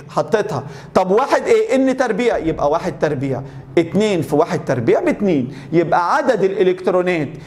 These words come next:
اللي هيتشبع منها المستوى الاول كي دي اتنين. طيب الت-، الس-، التاني بقى ال ده رقم اتنين، يبقى اتنين في اتنين تربيع، الاتنين دي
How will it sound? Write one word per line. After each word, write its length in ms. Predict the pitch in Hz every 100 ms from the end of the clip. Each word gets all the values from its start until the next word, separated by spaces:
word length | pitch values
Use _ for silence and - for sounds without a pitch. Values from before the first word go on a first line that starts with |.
| - 190
اللي 180 | 185 -
هيتشبع 640 | 180 185 190 285 269 220
منها 280 | 208 202 170
المستوى 420 | 160 160 175 165
الاول 440 | 160 226 277 311 349 - -
كي 300 | - 311 330 - - -
دي 500 | 151 262 262 - - -
اتنين. 560 | 190 214 240 202 143 - - -
طيب 260 | 190 170 - - -
الت-، 300 | 220 - -
الس-، 300 | 240 - 480
التاني 420 | 202 - 269 233
بقى 200 | 208 185 156 - -
ال 340 | 277 233 143 139 - -
ده 160 | 151 190
رقم 280 | 202 220 214
اتنين، 520 | 214 240 208 123 - -
يبقى 400 | 185 147 160 180
اتنين 600 | 180 190 254 262 196 160
في 420 | - 233 240 -
اتنين 400 | 165 156 160 185
تربيع، 500 | 175 254 208 269 202 - -
الاتنين 520 | 160 156 160 185 214 180
دي 340 | 285 311